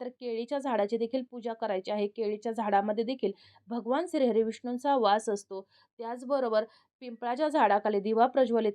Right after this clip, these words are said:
करत असताना तुम्हाला मोहरीच्या तेलाचाच दिवा प्रज्वलित करायचा आहे. यामध्ये देखील तुम्हाला चिमूटभर हळद,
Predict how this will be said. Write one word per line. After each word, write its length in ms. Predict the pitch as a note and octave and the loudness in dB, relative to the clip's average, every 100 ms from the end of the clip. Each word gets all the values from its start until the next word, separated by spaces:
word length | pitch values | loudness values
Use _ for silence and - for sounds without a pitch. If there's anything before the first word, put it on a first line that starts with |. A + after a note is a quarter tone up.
| - | -2
करत 180 | G#3+ G#3 - | -6 -4 -6
असताना 400 | C#4 - A#3 F3+ | -4 0 0 0
तुम्हाला 380 | A3 G#3 G3 G3 | -2 0 2 4
मोहरीच्या 460 | B3 A3 A3 C4 | 4 4 4 2
तेलाचाच 480 | B3+ A3+ G#3 G#3 B3+ | 2 4 6 6 4
दिवा 200 | A#3+ A3+ | 6 6
प्रज्वलित 480 | G#3+ A3+ G#3 G#3 G3+ - | 6 2 2 2 0 -2
करायचा 420 | G3+ F#3+ F#3+ G3 | -4 -4 -4 -4
आहे. 180 | G3+ G#3 - - - | -4 -4 -8 -20 -12
यामध्ये 360 | G#3 G#3+ G#3+ A3 | -8 -6 -6 -6
देखील 320 | A#3+ C#4 B3+ | -6 -4 -4
तुम्हाला 220 | A#3+ G3+ | -2 -2
चिमूटभर 520 | G3 A#3 A3 G#3+ A#3 | -2 -4 -2 2 4
हळद, 300 | A3+ A#3+ G3+ | 4 6 6